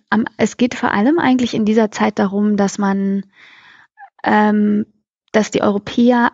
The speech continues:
anfangen, durch, ähm, quasi internen technologischen Austausch und Migration innerhalb dieses Karibikraums, ähm, beginnen, das zu vollziehen, was,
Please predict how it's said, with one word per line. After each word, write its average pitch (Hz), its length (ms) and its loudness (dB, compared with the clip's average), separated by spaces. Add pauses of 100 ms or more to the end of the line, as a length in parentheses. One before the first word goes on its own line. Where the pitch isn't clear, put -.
anfangen, 233 800 0
durch, 202 460 -2
ähm, 196 380 -2
quasi 196 260 0
internen 208 840 2 (320)
technologischen 208 760 0
Austausch 220 640 0
und - 220 -4
Migration 208 640 0
innerhalb 214 420 0
dieses 196 400 -2
Karibikraums, 190 800 -2 (520)
ähm, 202 400 0
beginnen, 202 680 0 (340)
das 214 300 -4
zu 233 100 -2
vollziehen, 220 840 0
was, 208 380 -2